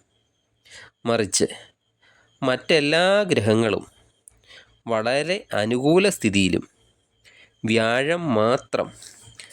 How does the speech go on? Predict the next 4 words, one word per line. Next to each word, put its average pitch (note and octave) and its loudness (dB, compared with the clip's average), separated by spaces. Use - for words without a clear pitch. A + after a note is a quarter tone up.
പ്ര-, A#2 0
പ്രതികൂല C#3+ 2
സ്ഥിതിയിലും G#2 0
ആയാൽ E2+ 0